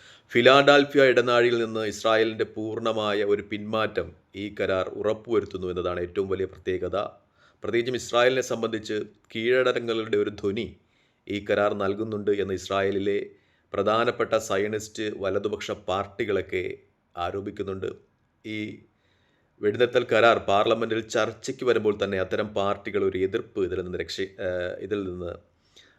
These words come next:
ഏഹ്, വ്യക്തമാവുകയാണ്. പ്രത്യേകിച്ചും ദേശീയ സുരക്ഷാ മന്ത്രി ബെൻഗീർ, അതുപോലെ ബെസേലിയസ് മോൾട്രിച്ച് എന്ന് പറയുന്ന ധനകാര്യ മന്ത്രിയൊക്കെ,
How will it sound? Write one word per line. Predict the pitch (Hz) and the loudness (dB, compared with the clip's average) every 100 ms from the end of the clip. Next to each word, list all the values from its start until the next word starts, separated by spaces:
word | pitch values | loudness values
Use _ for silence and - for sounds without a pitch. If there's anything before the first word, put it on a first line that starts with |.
| _ | _
ഏഹ്, | 87 87 90 - | -4 -2 -4 -4
വ്യക്തമാവുകയാണ്. | 104 - 120 113 104 90 95 | -8 0 2 4 2 0 -4
പ്രത്യേകിച്ചും | 98 104 104 110 | -4 -2 -2 0
ദേശീയ | 107 110 110 120 | 0 0 0 0
സുരക്ഷാ | 117 107 107 - 113 | 0 -2 -2 0 0
മന്ത്രി | 113 107 107 104 104 - - | 2 -2 -4 -6 -8 -16 -8
ബെൻഗീർ, | 98 101 107 104 107 - - | -2 -2 -2 -4 -4 -4 -10
അതുപോലെ | 92 92 104 101 101 - _ _ _ - - _ - | -8 0 2 2 0 -10 _ _ _ -20 -20 _ -4
ബെസേലിയസ് | 107 104 135 123 123 117 - - | 0 2 2 4 4 2 -4 -2
മോൾട്രിച്ച് | 104 104 104 107 | -2 0 -4 -4
എന്ന് | 101 | -2
പറയുന്ന | 101 98 101 98 95 98 - 98 | 2 2 0 -2 -4 -4 -6 -12
ധനകാര്യ | 101 98 107 104 113 113 113 | -6 -2 0 2 4 4 2
മന്ത്രിയൊക്കെ, | 101 104 117 123 87 - | 0 -2 0 2 0 -4